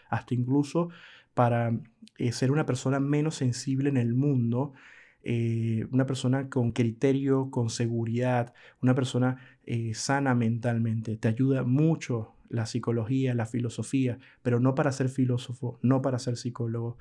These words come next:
ni para estar dándole clases a nadie. Es para ti, únicamente para ti, para que tú como persona crezcas, seas más culta y tengas mayor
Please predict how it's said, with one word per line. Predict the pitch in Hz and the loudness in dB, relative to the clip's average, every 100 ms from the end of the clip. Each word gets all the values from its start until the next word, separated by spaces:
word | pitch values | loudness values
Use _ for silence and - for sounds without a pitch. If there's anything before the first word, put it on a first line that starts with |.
| - - _ | -18 -20 _
ni | - 131 131 | 2 4 4
para | 123 117 | 2 0
estar | - 127 | 2 2
dándole | 131 135 127 | 4 2 2
clases | 127 120 123 123 | 2 0 0 0
a | |
nadie. | 117 120 120 120 123 | 0 0 0 -2 0
Es | 127 | -2
para | - 131 117 113 | 0 -2 -2 -2
ti, | 135 135 | -4 -2
únicamente | - 143 156 - 127 127 123 | 0 0 2 2 2 2 0
para | 113 107 | -6 -8
ti, | - - - - - | -12 -20 -20 -20 -8
para | 120 117 | -4 -2
que | 120 123 - _ - - _ | -2 -6 -10 _ -20 -20 _
tú | - 170 | 0 0
como | 180 180 | 0 -4
persona | 170 117 135 143 135 | -4 -6 -4 -4 -4
crezcas, | - 143 131 - 120 127 - - - - | -2 -2 -2 -6 -6 -6 -10 -20 -20 -16
seas | - 117 - | -4 -4 -2
más | 120 147 165 | 0 0 -2
culta | - 160 143 123 120 113 - - - - | 0 4 4 2 -4 -6 -10 -20 -20 -6
y | 120 | -2
tengas | 123 135 135 135 | 0 0 -2 -2
mayor | 123 123 117 117 139 165 170 | 2 4 2 2 2 2 0